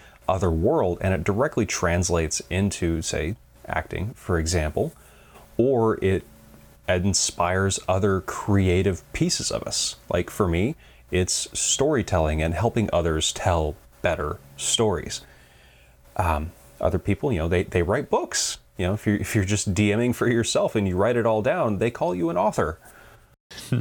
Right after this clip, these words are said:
Speaker 2: Right, exactly. And, and speaking of, um, authorship, you actually recently, in, in your journey of playing and content creation, you recently had a, a successful Kickstarter for, uh, a product called the Deck of Many Quests, right?
Speaker 1: That's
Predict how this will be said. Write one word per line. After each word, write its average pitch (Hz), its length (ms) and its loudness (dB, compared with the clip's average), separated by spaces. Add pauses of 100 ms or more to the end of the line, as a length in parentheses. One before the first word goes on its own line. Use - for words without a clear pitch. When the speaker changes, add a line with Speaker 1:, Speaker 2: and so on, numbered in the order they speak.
Speaker 2:
Right, 101 380 0
exactly. 101 540 -2 (880)
And, 104 400 0
and 110 280 0
speaking 131 400 0
of, 98 280 0
um, 87 400 0
authorship, 92 680 0
you 95 420 2
actually 101 380 0
recently, 95 640 0
in, 98 220 0 (100)
in 104 300 0
your 104 180 0
journey 95 420 0
of 95 200 -2 (380)
playing 82 340 0
and 113 80 2
content - 420 -2
creation, 87 400 0
you 95 100 2
recently 90 420 0
had 90 180 0
a, 92 180 0
a 90 60 2
successful 110 420 0
Kickstarter 82 560 0
for, 85 400 0
uh, 85 200 2
a 87 40 0
product 95 320 -2
called 90 260 -2
the 90 80 0
Deck 95 260 -2
of 92 140 -2
Many 90 200 0
Quests, - 540 -2
right? 139 340 0
Speaker 1:
That's - 460 0